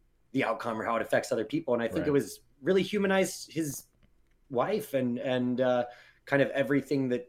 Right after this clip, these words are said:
Speaker 1: she went through and how a regular person could fall for this. You don't have to be so, you know, it's like, it's not like what idiot could possibly fall for Ted Bundy. I think there's,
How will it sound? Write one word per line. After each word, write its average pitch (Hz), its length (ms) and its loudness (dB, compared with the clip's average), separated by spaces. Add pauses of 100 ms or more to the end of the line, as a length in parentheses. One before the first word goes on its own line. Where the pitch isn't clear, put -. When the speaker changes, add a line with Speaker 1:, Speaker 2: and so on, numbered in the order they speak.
Speaker 1:
she - 280 -2
went 123 300 0
through 123 240 0
and 120 80 -4
how 120 480 0 (1120)
a 127 100 0
regular 139 400 4
person 120 400 -2
could - 260 0
fall 113 240 2
for 113 160 -6
this. 110 480 -6 (720)
You 120 100 -2
don't 135 200 2
have 127 260 -4
to 127 80 0
be 120 300 0
so, 120 320 0
you 147 80 2
know, 131 160 6
it's 123 100 0
like, 127 100 2
it's - 320 -4
not 131 260 -2
like 123 160 -2
what 139 240 4
idiot 123 320 -4
could - 160 -8
possibly 120 480 0
fall 110 260 0
for 117 160 -4
Ted 113 220 -2
Bundy. 113 340 2
I 107 80 -2
think 123 240 -6
there's, 120 280 -4